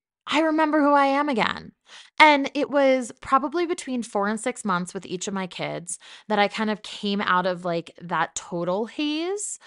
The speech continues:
where I was like, "Okay, cool. I got my groove down. I can get out of the house smoothly with all the kids. I know what I need to do. Like,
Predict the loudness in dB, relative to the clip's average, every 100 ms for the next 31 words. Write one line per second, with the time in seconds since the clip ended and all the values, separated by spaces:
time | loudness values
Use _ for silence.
0 | -20 -20 -20 -12 0 2 4 4 2 0
1 | 0 0 0 0 2 0 0 -2 -2 0
2 | -2 0 0 0 -8 -6 -4 0 0 2
3 | 2 -2 -4 -6 -4 -4 4 4 4 2
4 | 2 0 0 -4 -4 -4 -4 -2 -2 -2
5 | -4 -2 0 -2 -4 -6 0 0 2 0
6 | -2 -8 -8 -10 -6 -4 -4 -4 -4 -2
7 | -2 -4